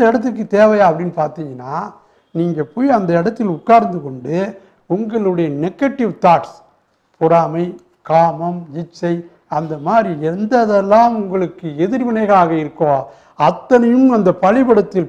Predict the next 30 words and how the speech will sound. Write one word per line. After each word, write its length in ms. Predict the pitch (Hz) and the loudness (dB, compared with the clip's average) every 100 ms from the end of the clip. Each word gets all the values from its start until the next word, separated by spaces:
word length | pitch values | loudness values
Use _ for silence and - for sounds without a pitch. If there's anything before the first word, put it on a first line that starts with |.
| - | 0
பலிபீடத்தில் 720 | 170 269 269 233 196 - 156 - | 2 2 2 2 0 -2 -6 -2
பலி 200 | 165 240 220 | 0 0 0
செய்துவிட்டு 540 | 240 202 170 151 165 151 147 - _ - | -2 -2 -4 -4 -2 -2 -4 -14 _ -4
நீங்கள் 300 | 214 208 - | -2 -2 -2
purify 340 | 226 262 196 190 147 | 0 0 2 2 0
ஆகிடணும். 400 | 143 127 120 _ _ _ _ 180 | -4 -12 -18 _ _ _ _ -8
அதுக்கு 240 | 156 151 | -6 -2
தான் 240 | 208 196 156 | -2 -2 -4
பலிபீடம். 460 | 160 139 135 123 _ _ _ - | -8 -10 -14 -16 _ _ _ 2
So, 80 | 233 214 | 2 2
நீங்க 160 | 208 190 - | 0 -4 2
பலிபீடத்தில் 640 | 196 277 277 233 - 202 165 | 2 2 2 0 -2 -8 -4
purify 360 | 233 277 214 226 | 2 2 4 4
ஆயிட்டீங்கன்னா, 540 | 175 170 156 151 147 160 175 - _ _ - | 4 2 -6 -6 0 0 -2 -10 _ _ 2
பலிபீடத்தை 580 | 190 262 277 220 170 170 | 4 4 2 0 0 -2
விட்டு 200 | 180 285 | 0 0
நீங்க 140 | 254 185 | 0 0
உள்ள 100 | 165 160 | 0 0
வரலாம் 320 | 143 135 135 - - | 0 -4 -8 -14 -4
சாமி 260 | 170 165 143 | -2 -2 -6
கூட. 120 | 139 127 - _ _ _ | -12 -14 -18 _ _ _
முதலில் 400 | 165 202 220 180 180 | -6 -2 -4 -2 0
கோபுரம், 520 | 220 180 139 185 - - _ _ _ | 2 0 -2 -4 -6 -16 _ _ _
ரெண்டாவது 320 | 156 190 185 - | -2 0 0 0
பலிபீடம். 460 | 165 202 165 135 _ _ 170 | -4 -4 -8 -14 _ _ 0
பலிபீடத்தில் 520 | 220 247 202 190 240 | 0 0 -2 -4 -8
இப்ப 100 | - | -6
நீங்க 140 | 165 147 | -6 -6
பியூரிஃபை 280 | 214 214 175 151 | -4 -4 -2 -6
ஆயிட்டீங்க. 360 | 131 147 135 | -6 -14 -16